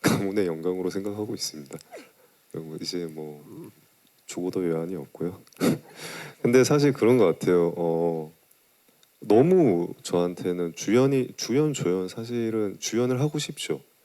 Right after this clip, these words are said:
상업 영화의 주연이라는 건 사실 저한테는 큰 부담이기도 했거든요. 왜냐하면 어쨌든 같이 하는 동료 배우와 같이 이 극을 끌어가야 되고 거기에 대한 리스크가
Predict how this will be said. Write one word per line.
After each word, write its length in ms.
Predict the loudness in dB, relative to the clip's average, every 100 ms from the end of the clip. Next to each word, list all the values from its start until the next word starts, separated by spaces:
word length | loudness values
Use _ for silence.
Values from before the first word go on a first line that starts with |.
| _ _ _
상업 360 | -12 -4 -4 -2
영화의 960 | -2 -2 -6 -8 -10 -8 -6 -4 -6
주연이라는 720 | -6 -6 -4 -4 -4 -6 -8
건 120 | -12 -12
사실 280 | -12 -10
저한테는 420 | -10 -10 -10 -12 -14
큰 180 | -16 -14
부담이기도 840 | -2 2 2 2 0 -4 -6 -6
했거든요. 480 | -6 -6 -8 -10 -16 _ _ _ _ _ _ _ -6
왜냐하면 720 | -2 -2 -2 -6 -6 -10 -14 _ _ -20 -16 -14 -14 -18 -20 _ _
어쨌든 640 | -12 -12 -10 -4 -4 -4 -12 -12
같이 400 | -10 -6 -2 0
하는 260 | 0 -4
동료 300 | -6 -6 -6
배우와 320 | -4 -4 -4 -6
같이 440 | -10 -10 -6 -6
이 60 | -8
극을 600 | -8 -4 0 0 -2 -6 _ _ _ _ _ _ _
끌어가야 420 | 2 4 6 4
되고 240 | 4 0 0
거기에 360 | -2 4 4
대한 180 | 4 2
리스크가 720 | 0 -6 -8 -8 -2 -2 -2